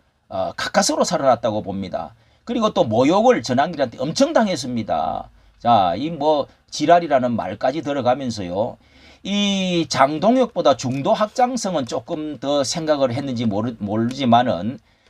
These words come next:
그러나 그가 만약에 이, 어, 잡탕당이 되고 옛날에 미래통합당처럼 한교안처럼 이것저것 다 좋다 이런 식으로 나가면은 이 갈 길, 그냥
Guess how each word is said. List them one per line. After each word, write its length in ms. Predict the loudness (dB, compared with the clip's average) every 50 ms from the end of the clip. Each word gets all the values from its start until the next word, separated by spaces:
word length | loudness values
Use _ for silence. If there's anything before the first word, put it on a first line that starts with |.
| _
그러나 580 | -6 -4 0 2 4 4 6 6 6 6 4 2
그가 680 | -2 -4 -6 0 2 4 4 4 4 2 0 -2 -4 -8 _ _ _ _ _ _ _
만약에 920 | -14 -8 -4 -2 -2 -2 0 2 4 4 4 4 2 2 2 4 2 2 0 -2
이, 220 | -6 -6 -6 -8 -8 -6
어, 320 | -2 0 2 2 2 2 2
잡탕당이 840 | 2 0 0 0 -2 -4 -8 -6 -4 -4 0 0 0 0 0 -4 -6
되고 420 | -6 -6 -4 -2 -2 -2 -4 -4 -8 _ _ _ -8 -6
옛날에 400 | -6 -2 2 2 4 4 2 0
미래통합당처럼 1700 | 0 0 0 2 4 4 4 4 4 2 0 -2 -6 -8 -8 -4 -2 -2 -2 -2 _ -4 -4 -4 -6 -8 -8 -4 -2 0 -2 -2 -2 -6 -14 _ _
한교안처럼 880 | -8 -6 -6 -4 -4 0 2 4 4 2 2 -2 -4 -2 -2 -4 -6 -8 _ _ _ _
이것저것 540 | -10 -6 -4 -4 -4 -2 -2 -2 -2 -2 0
다 160 | 2 0 0
좋다 440 | 0 -2 -4 -2 -2 0 0 -2 -2
이런 360 | -4 -4 -2 -2 -2 -2 -2
식으로 440 | -2 -4 -4 -4 -2 0 2 2 2
나가면은 760 | 0 -2 0 2 2 2 2 0 -2 -2 -2 -4 -6 -8 -12 _ _ _ _ _ _ _ _ _
이 80 | -18 -18 -6
갈 280 | 0 0 2 2 0 -4
길, 300 | -8 -10 -10 -10 -10 -8
그냥 500 | -4 -4 0 2 2 2 2 0 -4